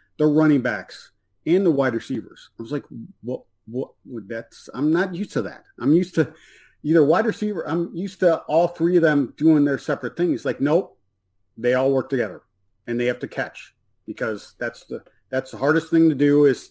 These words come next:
to catch the football. We never worked on meshes, handoff meshes. My apologies to all the running, you know, the triple option guys.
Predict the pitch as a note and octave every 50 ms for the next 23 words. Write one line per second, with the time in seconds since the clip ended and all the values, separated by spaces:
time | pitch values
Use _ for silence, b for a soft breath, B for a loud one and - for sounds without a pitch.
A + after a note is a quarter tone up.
0 | _ - B2+ A#2+ - - C#3 - - - C3 - D3 B2+ - - F2+ D#2 - _
1 | _ b b b b b b b b A#2+ A#2+ B2 C3+ D3 E3 E3 F3+ F3+ D#3+ -
2 | D#3+ D#3+ D#3+ D#3+ D3 C#3+ C3+ C3 - - C#3+ C#3 C3+ - - - - _ _ _
3 | _ _ _ - C3+ C3+ C#3 C#3+ C3+ - - B2 A2+ - - C3 B2+ B2+ - -
4 | _ _ _ _ _ _ - A2 G#2+ G#2+ G#2 - B2 A#2+ A#2 B2 A2 B2 C3 B2+
5 | A#2+ - - A#2+ A#2+ A#2+ A2+ A#2+ A2+ - _ B B B B B B B B B
6 | B B B B _ - G#2 A2+ B2 C3 C3 B2 A2+ A2 A2 - _ _ _ _
7 | _ _ _ _ - G#2+ G#2+ A#2 A#2 A2 G#2+ G#2 - - A2 - C3 B2 B2 A#2+
8 | - - A2 F#2+ F#2+ F#2 F2+ F2+ G2+ - -